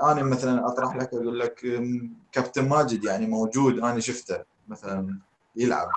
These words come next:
<laughs> يعني، شو، شنو دليلك إنه هو مثلًا غير موجود، يعني، إنه هو مجرد شخصية كرتونية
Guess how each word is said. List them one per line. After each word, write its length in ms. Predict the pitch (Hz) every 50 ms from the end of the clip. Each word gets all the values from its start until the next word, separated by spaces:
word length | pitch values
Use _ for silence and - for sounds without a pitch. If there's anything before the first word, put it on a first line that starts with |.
| - _
<laughs> 160 | _ _ -
يعني، 200 | 135 127 123 131 127
شو، 140 | - 151 160 147 - - - -
شنو 200 | - - 160 170
دليلك 440 | 165 151 156 147 165 165 165 156 156
إنه 180 | 151 139 139 143
هو 160 | 147 151 151
مثلًا 340 | 143 147 135 - 143 135 135
غير 240 | 127 123 135 143 135
موجود، 480 | 135 123 120 120 120 127 123 107 90 90
يعني، 200 | 87 - - _ _ _ _ _ _ _ _ _ _ _ - 107
إنه 220 | 107 113 110 113
هو 140 | 123 127 127
مجرد 400 | 120 113 110 127 123 120 120 113
شخصية 360 | - 120 110 - - 135 131 123
كرتونية 500 | 123 123 113 110 - - 107 107 107 101